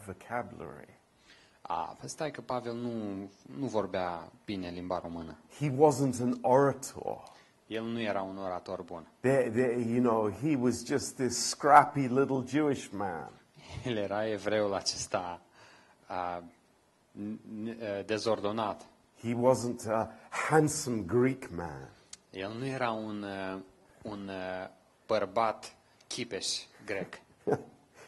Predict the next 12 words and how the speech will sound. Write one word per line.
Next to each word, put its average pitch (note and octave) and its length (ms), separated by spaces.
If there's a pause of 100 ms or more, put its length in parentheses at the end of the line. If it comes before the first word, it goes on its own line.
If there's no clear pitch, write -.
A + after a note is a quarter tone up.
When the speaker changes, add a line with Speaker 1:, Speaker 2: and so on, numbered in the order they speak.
(160)
Speaker 1:
Chipeș. - 420 (840)
<laughs> C3+ 140 (2500)
Um, E2 440 (380)
so, B2 560
what E3 160
does D#3 200
he C#3 140
say C3+ 340
here G#2+ 380
in F2+ 100
chapter - 380
four - 340